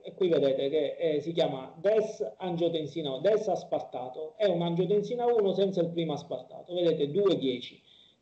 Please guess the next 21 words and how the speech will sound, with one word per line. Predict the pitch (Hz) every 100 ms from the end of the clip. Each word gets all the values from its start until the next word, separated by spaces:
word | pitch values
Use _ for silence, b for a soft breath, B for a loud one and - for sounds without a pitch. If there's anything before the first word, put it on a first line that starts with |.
| -
Questa | - 254 - 214
comunque | 185 208 269 240 180
può | 170
subire | - 175 160 170 175
l'azione | 156 135 - 180 151
dell'enzima | 135 143 135 135 135 131 151 143 175 156
di | 139
conversione | 156 139 135 220 190
dell'angiotensina, | 151 143 143 180 190 240 165
perché | 147 - 175
gli |
ultimi | 247 - 185 160
due | 180
aminoacidi | 175 160 160 156 131 127 147 151
sono | 170 175 165
comunque | 202 254 214 185
presenti, | 151 180 185 127 - - b b _
quindi | 254 196
si | 165
formerà | 196 220 233 214 156
poi | - 202 147 139